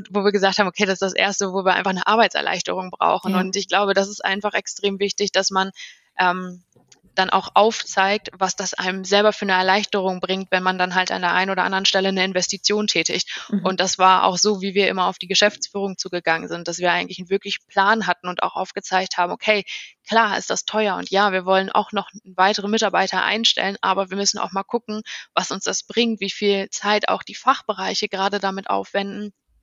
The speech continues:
Speaker 1: äh, den richtigen Mitarbeiter zu finden.“
Speaker 2: Ja.
Speaker 1: Äh, und wir können sie dann halt an der Stelle einfach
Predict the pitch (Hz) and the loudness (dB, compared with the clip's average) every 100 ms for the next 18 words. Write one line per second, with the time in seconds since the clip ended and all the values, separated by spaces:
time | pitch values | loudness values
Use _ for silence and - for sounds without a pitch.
0 | _ _ 226 202 202 208 214 - 208 240 | _ _ 0 2 2 0 -2 -2 0 0
1 | 285 226 - - 196 - 175 190 175 - | 2 2 0 -6 -10 -8 -8 -8 -14 -18
2 | - - - 196 185 185 190 214 226 233 | -20 -20 0 4 4 2 0 0 2 2
3 | 220 214 214 208 202 196 196 196 214 202 | 2 2 2 2 2 2 2 2 2 2
4 | 196 196 196 | 0 -2 -6